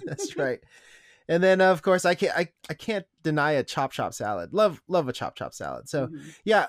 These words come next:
Speaker 1: love, love the casual dining. I, I would go back and just have lunch at Es-, especially on a nice day, nice
Speaker 2: Mm-hmm.
Speaker 1: su-, summer day, or even, like, a nice spring day. We did see some people outside. When we sat down, it was, it was really chilly, but then the
Speaker 2: Mm-hmm.
Speaker 1: sun came out and then people started sitting out,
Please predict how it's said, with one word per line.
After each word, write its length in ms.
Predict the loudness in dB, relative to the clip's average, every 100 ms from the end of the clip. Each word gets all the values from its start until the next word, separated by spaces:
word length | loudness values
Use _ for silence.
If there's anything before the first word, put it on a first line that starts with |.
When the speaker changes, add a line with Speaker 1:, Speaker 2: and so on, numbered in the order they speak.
| -2
Speaker 1:
love, 400 | -4 2 2 2 0
love 220 | 0 2
the 80 | 0
casual 380 | 0 0 0
dining. 400 | -2 -2 -4 -4
I, 160 | -4 -4 -2
I 100 | 0
would 160 | 2 2
go 120 | 2
back 320 | 2 0 -2
and 140 | -8 -8
just 220 | -10 -12 _ -8
have 220 | -4 -4
lunch 240 | -2 -4 -4
at 120 | -8 _ _ _ -20 -8
Es-, 180 | -6 -6 -6
especially 300 | -2 0 2
on 100 | 2
a 60 |
nice 320 | 0 -2 -4
day, 380 | -2 -2 -2 -4 -6
nice 300 | -6 -6 -6
Speaker 2:
Mm-hmm. 120 | -10
Speaker 1:
su-, 320 | -10 -8 -8 -8 _ -8
summer 280 | -4 -2
day, 320 | 0 0 2 2
or 80 | 2
even, 220 | 2 -2
like, 140 | -2
a 60 | -2
nice 240 | -4 -6
spring 320 | -8 -6 -6
day. 320 | -4 -2 -2 -4
We 120 | -4 0
did 180 | 0
see 140 | 0 -4
some 160 | -4
people 320 | -4 -4 0 0
outside. 520 | 0 -2 -2 0 0
When 200 | -2 0
we 140 | 0
sat 340 | 0 0 0 0
down, 340 | 0 0 -2
it 80 | -2
was, 200 | -4 -6 -8
it 60 | -6
was 120 | -4
really 200 | -2 -2
chilly, 380 | -4 -4 -4 -6
but 220 | -8 -4
then 160 | -4 -2
the 60 |
Speaker 2:
Mm-hmm. 80 | -4
Speaker 1:
sun 180 | -4 -4
came 260 | -6 -10 -10
out 240 | -12 -14
and 120 | -14 -14
then 60 |
people 220 | -10 -10
started 280 | -8 -8 -8
sitting 280 | -10 -12 -12
out, 140 | -12